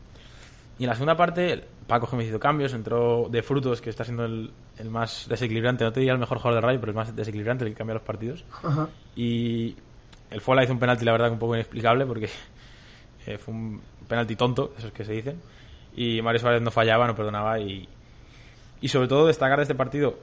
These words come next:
Speaker 1: eh, un cambio que hemos visto del Rayo, que luego cometió el mismo error el fin de semana, pero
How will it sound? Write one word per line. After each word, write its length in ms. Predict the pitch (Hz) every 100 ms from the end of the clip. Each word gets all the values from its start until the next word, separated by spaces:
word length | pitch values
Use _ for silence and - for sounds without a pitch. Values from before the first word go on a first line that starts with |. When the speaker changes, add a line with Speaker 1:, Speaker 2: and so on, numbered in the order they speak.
| - -
Speaker 1:
eh, 320 | 104 98 90 - - - - - - - - - - -
un 180 | 123 120 -
cambio 400 | - 139 135 127
que 180 | 123 120 - -
hemos 200 | 123 127
visto 200 | 120 131 123
del 120 | 120
Rayo, 300 | 131 127 117
que 160 | 107 98 85
luego 460 | 113 139 131 117 -
cometió 380 | 104 95 -
el 40 | 123
mismo 180 | 123 104
error 200 | 104 95
el 60 |
fin 100 | 95
de 60 | 101
semana, 280 | 107 120 90
pero 280 | 110 104